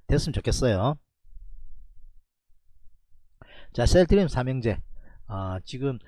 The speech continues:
최근에 새로, 어, 또 보이시는 분들 많이 계신데 구독 안 눌렀으면 구독 눌러주시고요. 자, 셀트리온 여러분들 확실히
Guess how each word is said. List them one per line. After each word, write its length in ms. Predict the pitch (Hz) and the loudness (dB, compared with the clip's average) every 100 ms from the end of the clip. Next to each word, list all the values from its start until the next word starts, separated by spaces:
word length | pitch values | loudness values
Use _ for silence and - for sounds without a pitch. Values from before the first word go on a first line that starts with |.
| - - - | -20 -20 -14
최근에 420 | - 139 143 160 | -4 -2 -2 2
새로, 380 | 135 - 175 175 | 6 6 6 6
어, 340 | 165 120 117 110 | 4 2 0 0
또 100 | 120 | -2
보이시는 520 | - 131 147 147 135 120 | 2 4 4 0 -4 -2
분들 320 | 127 131 110 | 0 0 0
많이 260 | 95 120 | -2 -4
계신데 380 | 127 120 139 123 | -4 -6 -4 -4
구독 320 | - 123 151 | -2 2 2
안 100 | 127 | 2
눌렀으면 500 | 113 127 - 139 110 | 0 -2 -2 -2 -2
구독 320 | - 104 127 107 | -2 -2 0 0
눌러주시고요. 920 | 104 127 - 147 196 165 107 92 135 - - - - - - | 4 4 2 -2 4 4 4 2 -6 -10 -18 -20 -20 -20 -14
자, 200 | - 104 | -6 -4
셀트리온 680 | - 160 170 190 180 151 98 - - | -2 -2 0 2 4 2 -2 -12 -8
여러분들 420 | 117 143 135 120 110 | -2 -2 0 -2 -2
확실히 540 | 143 175 131 117 | -2 0 2 2